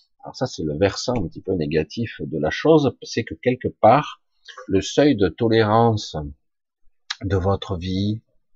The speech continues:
de l'interaction que vous pourriez avoir entre,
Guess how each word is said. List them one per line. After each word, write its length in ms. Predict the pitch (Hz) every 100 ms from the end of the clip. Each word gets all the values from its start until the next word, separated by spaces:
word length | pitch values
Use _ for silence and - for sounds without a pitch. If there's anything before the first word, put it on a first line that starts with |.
| _ _ _
de 460 | 139 - 85 - 98
l'interaction 840 | 110 123 123 113 - - 127 117
que 80 | 87
vous 60 |
pourriez 360 | - 92 80 110
avoir 440 | 95 104 113 113
entre, 460 | 87 90 - 82